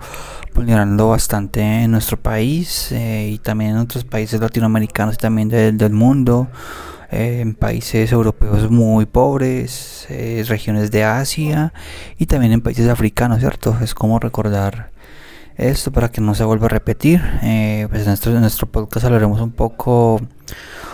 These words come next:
sobre cuáles son las amenazas y vulneraciones que tenemos como personas o individuos de una nación en frente a los derechos humanos, sobre todo, pues, eh, puntualmente en Colombia. También recordar que los derechos, eh,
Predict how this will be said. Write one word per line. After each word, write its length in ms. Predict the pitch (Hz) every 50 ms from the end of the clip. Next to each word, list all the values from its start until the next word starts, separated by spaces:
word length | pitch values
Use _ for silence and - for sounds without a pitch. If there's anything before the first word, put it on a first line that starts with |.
| - -
sobre 280 | - - 117 110 110 -
cuáles 180 | - 110 110
son 120 | 113 117 123
las 100 | 123 123
amenazas 680 | 127 123 117 107 104 104 104 104 104 101 - - 120
y 40 | 127
vulneraciones 640 | 120 117 113 113 110 107 107 104 104 104 101 104 107
que 100 | - 120
tenemos 380 | 123 113 101 98 98 101 -
como 600 | - - - 127 123 120 117 113 110 107 104 101 - -
personas 560 | - 104 104 - - - 104 104 107 107 113
o 200 | 120 120 120 127
individuos 640 | 120 110 107 104 104 101 101 101 101 107 113 120 123
de 100 | 120 110
una 260 | 107 104 104 101 110
nación 520 | 117 123 120 123 - 117 110 117 135 160 - - - - - - - - - - - - - - -
en 180 | 113 117 117 110
frente 320 | - 117 113 107 - 113
a 40 | 110
los 100 | 110 104
derechos 340 | 107 104 101 - - 123 127
humanos, 460 | 120 110 120 135 160 160 139 - -
sobre 180 | 123 117 110
todo, 280 | - - - 117 113 113
pues, 340 | - - 120 120 - - - - - - - -
eh, 120 | 120 113 113
puntualmente 600 | - - 131 123 123 120 110 110 110 107 - 120
en 60 | 120
Colombia. 640 | 120 - 110 107 113 120 143 160 156 156 165 165 - - - - - - - - - - - - -
También 520 | - 131 127 123 123 120 123 123 127 127 123
recordar 340 | 143 143 143 147 127 113 113
que 80 | -
los 100 | 135 131
derechos, 640 | 123 127 110 107 107 - - 131 135 - - - -
eh, 540 | - 120 117 113 113 110 110 110 110 110